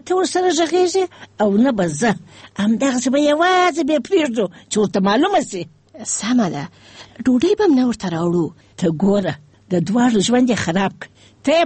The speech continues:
Speaker 1: په ما راوړې، زه یم بدبخته کړم او ته یم.
Speaker 2: و که نه؟ اوس به د ما هم ځان ته کور وورو او د تا هم.
Speaker 1: وایم چې وینه یې وچشم،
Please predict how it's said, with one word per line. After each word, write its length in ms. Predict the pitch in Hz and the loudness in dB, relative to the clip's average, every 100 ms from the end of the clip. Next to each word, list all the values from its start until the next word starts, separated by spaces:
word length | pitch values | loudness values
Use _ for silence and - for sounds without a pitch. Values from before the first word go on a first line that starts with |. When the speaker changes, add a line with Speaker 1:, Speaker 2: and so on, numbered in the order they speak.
| 285 | 2
Speaker 1:
په 60 | 285 | 0
ما 80 | 349 466 | 2 2
راوړې، 260 | 466 494 440 - - 240 | 0 -2 -4 -6 -2 0
زه 100 | 381 | 0
یم 100 | 453 | 0
بدبخته 420 | 494 392 - - 453 | 0 0 -2 0 -2
کړم 140 | 466 508 | 0 0
او 60 | 370 - | -2 0
ته 60 | 381 | 0
یم. 120 | 349 277 _ - | 0 -2 _ -2
Speaker 2:
و 180 | 220 440 | 2 2
که 100 | - 349 | 2 0
نه؟ 220 | 240 185 - _ _ | 0 -2 -8 _ _
اوس 160 | 294 - | -2 0
به 100 | 302 | 0
د 60 | 285 | 0
ما 60 | 427 | 2
هم 80 | 523 415 | 0 0
ځان 140 | 403 370 | 0 0
ته 60 | |
کور 260 | 349 285 277 | 0 2 2
وورو 380 | 240 240 254 349 - - | 2 2 2 2 0 -2
او 60 | 226 | 0
د 40 | 208 220 | 0 0
تا 120 | 302 302 | 0 0
هم. 80 | 180 - 185 196 196 | -2 -6 -8 -4 -2
Speaker 1:
وایم 400 | 208 226 233 240 - | 0 2 2 0 0
چې 80 | 220 | 2
وینه 240 | 254 294 294 | 2 2 2
یې 60 | 254 294 | 2 0
وچشم، 440 | 285 262 - 262 | -2 -2 -2 -2